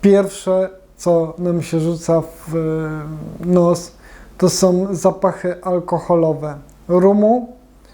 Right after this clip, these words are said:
i zapach drzewny, takiego suchego drewna. Również rzuca się w nos zapach pieprzu, paczuli i przyprawowego cynamonu.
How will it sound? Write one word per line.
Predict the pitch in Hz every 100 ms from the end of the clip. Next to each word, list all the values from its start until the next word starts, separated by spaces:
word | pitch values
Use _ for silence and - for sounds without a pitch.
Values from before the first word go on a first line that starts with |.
| - - - - - -
i | 208 226
zapach | 220 156 196 196 180 180 185
drzewny, | 165 165 170 175 170 180 180 185 - -
takiego | - 160 180 170 175 175 170 175 - 175
suchego | - 180 - 180 175 175 170 -
drewna. | 160 170 165 165 185 208 226
Również | 190 214 196 185
rzuca | 165 180 165 190 190 180
się | 147 175
w | 160
nos | 170 180 175 156 - - - - - 180
zapach | 175 175 180 175 165 - - -
pieprzu, | - 185 185 - 214 226 254 -
paczuli | - 208 - 220 226 247 277 - - _ _ - - - _
i | 233
przyprawowego | 196 - - 233 233 196 180 175 160 170 165
cynamonu. | 160 160 156 151 139 -